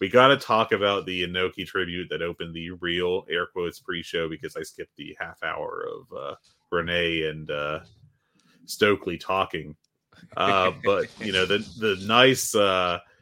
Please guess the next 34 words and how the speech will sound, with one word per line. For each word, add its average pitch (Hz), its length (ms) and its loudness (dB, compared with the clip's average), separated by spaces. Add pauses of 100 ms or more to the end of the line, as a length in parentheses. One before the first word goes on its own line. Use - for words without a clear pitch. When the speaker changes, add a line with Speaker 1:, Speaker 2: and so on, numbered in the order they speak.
(120)
Speaker 1:
they 101 120 0
did 117 160 2
a 107 40 -4
nice 120 280 2
little 127 160 -2
tribute 113 360 0
to 107 140 2
Inoki 101 400 2
with 92 140 -2
his 92 140 -4
gra-, 85 200 -2 (140)
grandchildren 101 600 0
in 92 80 -6
the 90 100 -4
ring. 82 400 -4 (500)
And 90 220 0
then 95 240 4
in, 92 320 -4 (460)
look, 95 220 -6
I 101 120 -2
will 123 160 2
bury 104 420 6
A 90 100 2
E 92 100 2
W 87 280 -2
production 82 720 -8
a 73 60 -8
lot 85 260 -8
of 73 60 -6
the 76 160 -12
time 82 300 -8
because 80 260 -8
they 85 100 -6
can't 85 360 -2